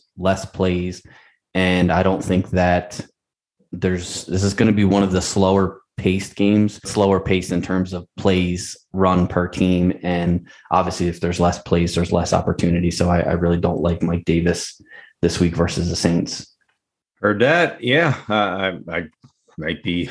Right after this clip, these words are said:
Speaker 2: <laughs> a little more passion involved there. Uh, speaking of passing, getting into wide receivers, uh, let's go to my start of the week. Uh, again, I think a solid wide receiver too,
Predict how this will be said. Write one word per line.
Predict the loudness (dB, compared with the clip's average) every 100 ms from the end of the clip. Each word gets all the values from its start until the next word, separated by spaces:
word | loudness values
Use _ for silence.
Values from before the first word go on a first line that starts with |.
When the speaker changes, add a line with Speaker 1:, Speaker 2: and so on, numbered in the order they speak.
| -6
Speaker 2:
<laughs> | -4 0
a |
little | 2 4 4
more | 2 2
passion | 2 0 -2 -8
involved | -8 -6 -4 -2
there. | -2 -4 -8 -16 -8
Uh, | -8 -8 -12 -14 _ -14 -14 _
speaking | -4 0 2 4
of | 2 2
passing, | 0 0 -2 -4 0 0 -2
getting | -2 -2 0
into | -4 -4
wide | -2 -2 -4
receivers, | -2 2 2 4 2 2 -4 -6 -8
uh, | -6 -6 -6 -6
let's | -4 0 0 0 -2
go | 2 2 2
to | -2 -2 -2 0
my | 0 2 2 0 -4
start | -8 -14 -18 _ -4 0
of | 2
the | 2
week. | 0 -2 -10 -18 -4
Uh, | -2 0 0 -2
again, | -2 -2
I | -2
think | -2 -4
a | -4
solid | 0 2 2 2
wide | 0 0
receiver | -4 -8 -10 -12 -16
too, | 0 2 4 2 0